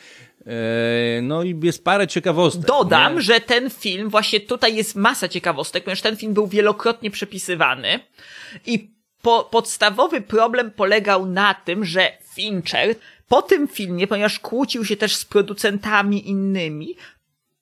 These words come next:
Speaker 2: powiedział, że on stawia ultimatum, że on będzie robił filmy, ale tylko pod warunkiem, że ma całkowitą kontrolę nad scenariuszem, scenografią, że generalnie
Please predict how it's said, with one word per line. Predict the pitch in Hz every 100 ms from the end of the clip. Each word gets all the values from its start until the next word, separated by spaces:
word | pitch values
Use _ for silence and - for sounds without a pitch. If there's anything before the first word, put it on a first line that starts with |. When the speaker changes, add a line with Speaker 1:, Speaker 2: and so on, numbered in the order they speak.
| _ _
Speaker 2:
powiedział, | 220 202 233 247 240 202
że | 170 196 - _ _ _
on | 220 302 415 415 440
stawia | - - 240 220 233
ultimatum, | 220 208 214 190 185 175 165
że | 190 -
on | 254 370 269
będzie | 214 220 202 202
robił | 190 160 160
filmy, | - 196 208 262 -
ale | 202 214 208
tylko | 208 - 320 302 233
pod | - 196
warunkiem, | 160 190 185 180 175 247 247
że | 226
ma | 214
całkowitą | 214 208 214 208 220 202
kontrolę | 196 180 180 180 170 160
nad | 131 -
scenariuszem, | - - 247 233 233 220 208 214
scenografią, | 202 - 208 208 208 202
że | 214
generalnie | 202 247 240 254 285 269 285